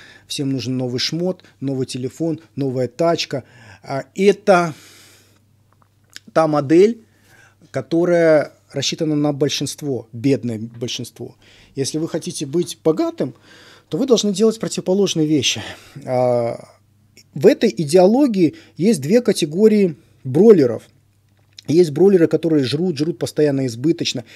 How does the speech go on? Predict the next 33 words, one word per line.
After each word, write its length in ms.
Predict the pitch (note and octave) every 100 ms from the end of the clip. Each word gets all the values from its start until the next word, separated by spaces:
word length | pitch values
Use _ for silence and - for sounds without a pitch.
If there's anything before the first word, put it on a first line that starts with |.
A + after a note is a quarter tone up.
| -
и 60 | B2+
даже 260 | D3+ D3
берут 280 | C#3 D#3 D#3
кредиты, 380 | - D#3 D3 D3+
чтобы 260 | - B2+ B2+
потреблять. 640 | C3 - A#2 A#2+ A2+ - _ _ _ _ _ _ -
Это 220 | B2+ C#3+
вот 180 | C3+ A2+ _
таких 260 | - - C#3
вот 100 | C3
большинство. 520 | A#2+ B2+ C#3 - B2+ - -
И 100 | -
есть 220 | C#3+ G3+ F#3+
маленькая 440 | F3+ E3+ D#3+ D#3+
часть 400 | D3+ E3 D3+ -
таких 280 | D3+ - C3+
бройлеров, 440 | D3+ C#4+ B3 D#3+
которые 500 | - C#3+ F#3+ F#3+ E3 - - _ _ _ _ _ _ _ - - - _ _ _ -
не 140 | D3
потребляют 500 | E3 - F3 F3+ E3
в 20 |
кредиты 360 | - D#3 D#3+ D#3+
вообще, 320 | D3+ D3 A#3
а 160 | G#3 C3+
часто 280 | - E3 E3
ещё 180 | -
берут 240 | D3 D#3 D#3+
кредиты 380 | D#3 D3+ F#3 D3
для 140 | C#3
того, 200 | C#3+ D#3
чтобы 200 | D#3 D3
покупать 400 | - - D3 C#3
активы, 520 | C#3 - - F3 A#2